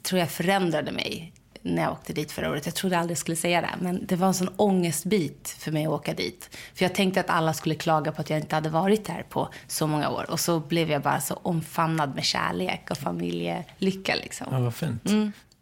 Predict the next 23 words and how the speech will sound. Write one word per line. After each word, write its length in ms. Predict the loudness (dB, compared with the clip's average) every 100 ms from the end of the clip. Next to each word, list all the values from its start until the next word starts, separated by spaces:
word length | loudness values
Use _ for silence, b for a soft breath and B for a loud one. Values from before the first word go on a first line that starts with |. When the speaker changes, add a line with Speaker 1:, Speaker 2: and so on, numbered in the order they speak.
| _ _ _
Speaker 2:
Din 200 | 2 4
farsa 280 | 4 2 2
var 320 | 4 4 4
inte 340 | 4 2 2
där 360 | 4 4 4 2
så 140 | 4
jävla 280 | 4 4 4
mycket 280 | 4 4 4
när 100 | 6
du 60 | 4
växte 300 | 2 0 -2
upp 180 | 0
då? 180 | -4 -4 -6 -12 B B
Speaker 1:
Nej, 640 | 2 4 6 6 4 4 0 -14 _ -8
han 300 | 0 2 2
flyttade 340 | 2 -2 0 0
ju 80 | 2
sen 220 | 2 2
tillbaks 440 | 2 4 4 4
till 140 | 0 4
Gambia. 640 | 6 6 6 4 2 0 -2 B B B B B B B B B -20 2
Och, 540 | 2 2 -6 -2 2
eh, 540 | 4 6 6 4 2